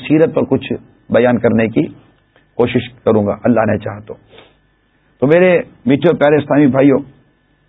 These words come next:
آپ نے دیکھا کہ یہ کتنا پیارا انداز ہے میرے آقا صلی اللہ علیہ وسلم کا شفقت و محبت کا۔ ایک اور حدیث سنیے، حضرت ابو ہریرہ رضی اللہ تعالیٰ عنہ بیان کرتے ہیں، ایک مرتبہ حضور اکرم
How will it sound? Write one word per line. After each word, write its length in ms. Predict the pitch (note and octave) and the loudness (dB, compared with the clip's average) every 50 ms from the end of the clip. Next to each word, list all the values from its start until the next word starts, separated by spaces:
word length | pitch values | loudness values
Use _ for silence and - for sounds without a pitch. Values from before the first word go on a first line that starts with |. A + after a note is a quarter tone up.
| _ _ _ _ _ _ _ | _ _ _ _ _ _ _
آپ 120 | B2+ C3+ C#3 | 0 0 2
نے 120 | D#3 D3 | 2 2
دیکھا 340 | C3 C3+ C#3 B2+ D#3 D#3 D3 | 2 2 2 2 2 2 0
کہ 140 | C3+ C#3+ D3 | 2 0 2
یہ 420 | C#3 C3 C3 C#3 C3+ C3+ C3 B2+ B2 A#2 - - - - _ _ _ _ _ _ _ _ _ _ _ _ _ _ _ _ _ _ _ | 2 4 4 4 4 4 4 2 2 0 0 -4 -10 -18 _ _ _ _ _ _ _ _ _ _ _ _ _ _ _ _ _ _ _
کتنا 380 | C3+ B2+ - E3 E3+ E3 D#3 C#3+ | -4 -2 0 2 4 4 2 2
پیارا 360 | - - C#3+ C3+ C#3+ D3 C#3 | 2 2 2 4 4 4 4
انداز 260 | C3 C3 B2+ C3 B2+ | 2 2 2 2 2
ہے 100 | - B2+ | 2 2
میرے 160 | B2 B2+ B2 B2 | 2 2 2 2
آقا 200 | A#2+ A#2+ - B2 - | 0 0 -2 -4 -2
صلی 100 | A#2+ A#2 | 0 0
اللہ 140 | A#2 A#2+ A#2+ | 2 2 2
علیہ 140 | A#2 A2+ A2 | 2 0 -2
وسلم 200 | G#2 B2+ B2 B2+ | -2 0 0 2
کا 60 | B2 | 0
شفقت 380 | - - A2+ A2 - C3 A2+ A#2 | 0 -2 -6 -4 -2 -2 -2 0
و 20 | |
محبت 460 | A2+ G#2+ - B2 A2+ A2 G#2+ A2 - | -2 -2 -4 -2 -2 -2 -2 -2 -4
کا۔ 60 | - G2 - A#2+ | -8 -10 -4 -4
ایک 220 | A#2 B2 A#2+ - - | -4 -4 -2 0 0
اور 100 | D3 D3 | 0 2
حدیث 240 | B2 A#2 G#2+ A2 G#2+ - | 2 0 -2 -2 -4 -4
سنیے، 180 | - G2+ G2 F#2 - - - | -6 -8 -8 -8 -8 -6 -4
حضرت 180 | A#2+ C3+ D3+ - | -2 0 2 0
ابو 220 | D#3 D#3+ D3+ C#3 | 2 2 2 2
ہریرہ 160 | C3+ C#3+ E3 | 4 4 4
رضی 240 | E3 D#3 C#3+ C3+ D3 | 4 4 2 2 2
اللہ 160 | C3+ C3 B2+ | 2 2 2
تعالیٰ 260 | B2 - B2 B2 A#2+ A#2 | 2 2 2 2 2 2
عنہ 100 | B2 A#2+ | 2 2
بیان 340 | A2+ A2+ A2+ A2+ A2 G#2+ | 2 2 0 0 -2 -2
کرتے 220 | G#2+ A2+ G2+ G#2 A2 | -4 -6 -6 -6 -2
ہیں، 100 | - D#3 | 0 0
ایک 100 | D#3 C#3 | 0 0
مرتبہ 480 | D3+ C#3 C#3+ - D3 D3+ C#3+ C3+ C3 | 0 -2 0 0 0 2 2 2 2
حضور 180 | B2 C3 C#3+ C#3 | 2 2 2 2
اکرم 320 | B2 C3 - D3+ D3+ D3 | 2 2 2 2 2 0